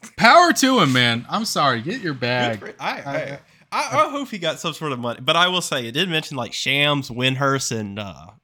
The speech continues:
Speaker 2: Amick all said they had, like, sources. So I can only assume those are different sources. And that also makes me question, like, yo, the Hawks need to, like, run some type of, like, rat trap to get all the people in the organization who are constantly leaking things out. Like,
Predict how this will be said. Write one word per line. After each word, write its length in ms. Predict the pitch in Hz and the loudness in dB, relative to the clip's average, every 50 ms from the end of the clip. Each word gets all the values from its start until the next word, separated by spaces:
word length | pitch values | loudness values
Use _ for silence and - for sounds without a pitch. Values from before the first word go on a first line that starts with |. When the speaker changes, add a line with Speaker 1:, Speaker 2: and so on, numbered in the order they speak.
| _ _ _ _ | _ _ _ _
Speaker 2:
Amick 320 | - 113 120 123 120 113 - | -2 2 2 2 2 2 0
all 140 | 113 117 | 0 0
said 160 | - 123 113 107 | 0 -2 -4 -2
they 100 | 107 110 | -2 -2
had, 100 | 107 101 | -2 -2
like, 160 | 104 95 - _ | -2 -4 -4 _
sources. 520 | - - - 117 117 117 117 - 110 104 - | -16 -12 -8 -6 -4 -4 -4 -4 -6 -8 -6
So 100 | - 110 | -4 -2
I 140 | 110 113 113 | -2 -2 -2
can 120 | - 131 | -2 -2
only 180 | 135 147 143 131 | -2 0 0 -2
assume 220 | - - 135 135 | -2 -2 -2 -2
those 140 | 131 123 113 | -2 -2 -4
are 60 | 113 | -4
different 380 | - - 120 131 - 165 135 - | -4 -4 -4 -4 -4 -6 -10 -8
sources. 520 | - 165 160 156 165 - - 165 147 - | -8 -6 -6 -6 -6 -6 -8 -8 -8 -10
And 180 | - - 120 123 | -8 -6 -2 0
that 100 | 135 143 | 2 4
also 260 | 156 170 175 - 190 | 4 2 2 0 0
makes 240 | 170 160 151 - - | 0 0 0 -2 -4
me 100 | 151 139 | -8 -8
question, 440 | - - 147 139 135 - - 131 117 | -4 -2 0 0 0 0 -2 -4 -2
like, 240 | 113 113 110 107 - - - - - _ _ _ | -2 -2 -2 -4 -6 -14 -20 -20 -20 _ _ _
yo, 160 | - 160 175 | 0 4 4
the 80 | 170 - | 6 6
Hawks 360 | - - - 453 - - - | 6 4 4 4 4 2 2
need 100 | 381 370 | 2 2
to, 60 | - | 2
like, 200 | 214 170 147 131 - | 4 2 2 2 0
run 220 | 120 135 151 165 160 | 0 0 0 0 0
some 140 | - 180 160 | -4 -6 -2
type 260 | - 170 165 160 - | 0 0 0 0 -2
of, 100 | 139 - | -4 -4
like, 160 | 120 113 107 - | -4 -4 -6 -8
rat 380 | 78 98 104 120 139 151 147 - - | -12 -8 -2 2 2 2 2 0 -4
trap 320 | - - 120 104 98 - | -6 -4 -4 -4 -4 -4
to 60 | - | 0
get 100 | 202 165 - | 2 4 4
all 220 | 320 262 262 285 | 4 4 4 2
the 120 | 294 208 139 | 0 -2 -4
people 300 | - 190 208 220 214 165 | -2 -4 -2 0 0 2
in 40 | 143 | 2
the 60 | 139 | 6
organization 500 | 135 135 135 139 127 135 143 139 - 139 | 8 8 8 8 6 -2 -2 -2 -2 -2
who 60 | 139 | -4
are 60 | 123 | -4
constantly 600 | - - - 143 143 160 147 - - 170 165 151 131 | -4 -4 0 2 2 2 2 0 -6 -6 -4 -4 -6
leaking 460 | 117 123 131 156 165 170 165 151 139 | -4 -4 -4 -4 -4 -4 -6 -8 -6
things 260 | - 151 143 135 123 127 | -4 -4 -4 -2 -2 -2
out. 280 | 127 127 113 - - 101 | 0 -2 -2 -4 -6 -10
Like, 340 | 110 107 107 107 - - | -10 -8 -8 -10 -10 -14